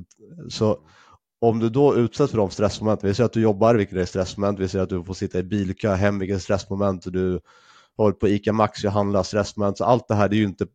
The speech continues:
positiva, oftast, eh, upplevelser som du har. Om du kommer hem till ett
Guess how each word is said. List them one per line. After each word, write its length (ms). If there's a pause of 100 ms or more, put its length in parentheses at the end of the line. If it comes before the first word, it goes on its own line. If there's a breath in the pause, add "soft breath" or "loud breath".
(120)
positiva, 920
oftast, 760
eh, 220 (160)
upplevelser 560
som 140
du 80
har. 240 (1080 soft breath)
Om 140
du 100
kommer 240
hem 220
till 220
ett 120